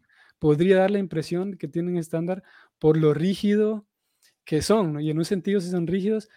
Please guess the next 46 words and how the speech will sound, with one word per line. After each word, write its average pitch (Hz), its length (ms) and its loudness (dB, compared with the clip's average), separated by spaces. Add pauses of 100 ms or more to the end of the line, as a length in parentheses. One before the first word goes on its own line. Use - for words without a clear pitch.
(160)
pero 233 160 0
en 233 60 0
ciertas 180 420 0
cosas, 160 380 -2
¿no? 156 160 -12 (500)
Y 165 100 2
en 156 80 0
cuanto 156 480 -4
a 135 60 -4
la 180 180 -2
salud 196 400 0
misma, 240 460 -4 (420)
ellos 185 240 0
tienen 185 300 0
un 185 140 -4
cuidado 170 440 0
tan, 180 280 -4
y 175 140 -4
otras 226 300 -2
cosas 151 300 0
también, 151 440 -2 (300)
pero 147 140 -2
en 139 60 -4
cuanto 151 280 -2
a 147 40 0
la 143 120 -2
salud, 165 380 -2
como 143 220 -8
en 139 60 -6
el 135 60 -10
caso 147 260 -6
ahora 151 240 0
de 147 60 0
descansar 143 460 -8
bien, 160 320 -6 (460)
ellos 160 200 0
tienen 175 280 2
un 180 80 2
cuidado 180 400 6
tan, 170 500 2 (120)
al 135 140 -6
menos 170 240 -4
mi 156 100 -2
impresión 143 440 -6
fue 147 200 0
esa, 156 240 -6